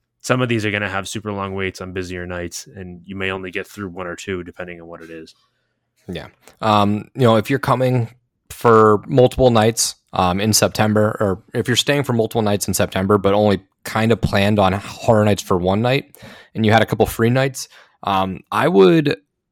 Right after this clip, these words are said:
Speaker 2: I would suggest getting the Rush of Fear Pass, which is all of September dates. Um, and if you can fit a second date in there, grab that. So that way, that one day you go doesn't have to be balls to the wall. I mean, you can go two balls to the wall day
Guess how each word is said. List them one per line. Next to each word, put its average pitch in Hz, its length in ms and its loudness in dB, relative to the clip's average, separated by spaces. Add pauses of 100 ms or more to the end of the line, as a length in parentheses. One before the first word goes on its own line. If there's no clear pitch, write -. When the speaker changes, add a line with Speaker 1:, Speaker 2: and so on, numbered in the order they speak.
(160)
Speaker 2:
I 113 60 4
would 120 140 4
suggest 120 500 0
getting 107 540 -2
the 101 320 -2 (100)
Rush 101 300 0
of 98 100 0
Fear 104 280 0
Pass, 127 420 -2
which 101 180 -2
is 87 220 -6 (220)
all 107 200 4
of 101 80 0
September 107 420 0
dates. - 440 -4 (480)
Um, 98 260 0
and 104 80 4
if 101 100 -2
you 110 80 -2
can 101 120 -2
fit - 360 0
a 107 60 -4
second 107 400 0
date 104 240 0
in 98 140 -2
there, 90 280 0
grab 113 420 -4
that. 104 440 -4
So - 140 -4
that 117 240 2
way, 101 360 4 (560)
that 98 260 -2
one 110 380 4
day 113 180 8
you 107 220 2
go 107 360 4
doesn't 107 280 0
have 104 320 -6
to 110 100 -2
be 104 220 -2
balls 95 400 -2
to - 60 -12
the 101 100 -2
wall. 92 160 -2
I 85 60 -6
mean, 92 140 -4
you 110 80 0
can 127 160 0
go 120 260 4
two - 260 0
balls 98 300 2
to - 60 -6
the 104 60 0
wall 92 260 2
day 90 340 -2